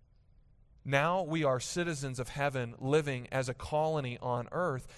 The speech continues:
so we should live for our real homeland.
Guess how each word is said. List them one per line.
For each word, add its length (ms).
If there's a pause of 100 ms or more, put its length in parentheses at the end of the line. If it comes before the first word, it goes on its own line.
so 220
we 220
should 240
live 400
for 340
our 180
real 680 (220)
homeland. 520